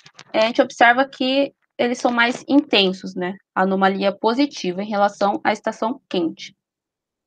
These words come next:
Então, como conclusão,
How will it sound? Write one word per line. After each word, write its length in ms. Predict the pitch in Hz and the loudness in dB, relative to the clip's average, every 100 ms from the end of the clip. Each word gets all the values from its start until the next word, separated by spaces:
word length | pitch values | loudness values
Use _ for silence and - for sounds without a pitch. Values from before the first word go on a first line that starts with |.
| _ _ _ _ _ _ _ _ _ _ _ | _ _ _ _ _ _ _ _ _ _ _
Então, 180 | 294 | 2
como 240 | 285 302 302 | 4 4 4
conclusão, 720 | 302 285 285 285 254 277 392 | 0 2 4 4 4 4 2